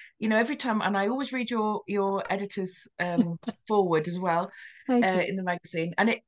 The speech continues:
Speaker 1: it always seems to be, "Well, I was just thinking that," you know, <laughs>
Speaker 2: <laughs>
Speaker 1: I went, or, or rather,
Speaker 2: Oh.
Speaker 1: "I was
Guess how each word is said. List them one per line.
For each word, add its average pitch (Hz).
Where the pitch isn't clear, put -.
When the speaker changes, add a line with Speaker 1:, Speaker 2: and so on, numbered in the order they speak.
Speaker 1:
it 247
always 285
seems 233
to -
be, 254
"Well, 302
I 381
was 440
just -
thinking 196
that," 302
you 226
know, 285
<laughs> -
Speaker 2:
<laughs> -
Speaker 1:
I 262
went, 262
or, 233
or 415
rather, 220
Speaker 2:
Oh. 294
Speaker 1:
"I 202
was 214